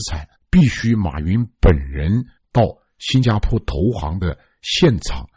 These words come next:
签字才有效。这个也给马云带来很多安全。比如中共你想绑架马云，你吞不了马云的资产，你要想取马云资产，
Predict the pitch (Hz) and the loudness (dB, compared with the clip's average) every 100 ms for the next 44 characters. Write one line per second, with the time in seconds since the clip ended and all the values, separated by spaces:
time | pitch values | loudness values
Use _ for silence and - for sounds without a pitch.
0 | _ - - 98 95 - 101 - _ - | _ -4 0 0 -2 -4 -4 -6 _ -4
1 | - 87 65 - 82 - _ _ - 196 | 0 2 0 -2 -4 -4 _ _ 2 4
2 | 104 120 101 82 73 71 76 85 101 76 | 4 4 2 0 -4 -4 -6 0 0 0
3 | 73 - _ _ - 71 76 98 104 73 | -4 -6 _ _ -6 -4 -4 -4 -6 -8
4 | 67 _ - 120 127 165 185 160 113 113 | -12 _ 0 2 2 2 2 2 2 2
5 | 107 85 73 98 73 73 73 82 _ _ | -2 -4 -4 -6 -6 -8 -8 -10 _ _
6 | 120 - 160 180 110 85 71 78 82 - | -6 2 4 4 2 0 -2 -4 -4 -6
7 | 87 78 67 - _ - 147 135 123 127 | -8 -8 -12 -16 _ 2 2 4 0 -2
8 | - 82 73 87 95 113 - | -2 -2 -2 -4 -4 -4 -4